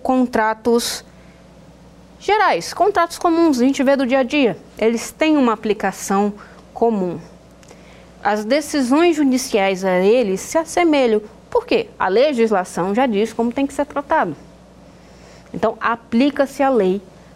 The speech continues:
ao caso concreto. Tenho, eles podem ser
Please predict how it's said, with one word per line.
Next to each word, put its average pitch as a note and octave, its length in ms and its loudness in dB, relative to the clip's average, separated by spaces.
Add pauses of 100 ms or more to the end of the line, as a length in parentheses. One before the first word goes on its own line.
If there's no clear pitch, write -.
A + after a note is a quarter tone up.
(100)
ao - 100 0
caso E3 340 -4
concreto. G#3 500 -4 (1300)
Tenho, F#3 560 2 (280)
eles F3+ 260 -4
podem F#3 320 -2
ser E3 340 -4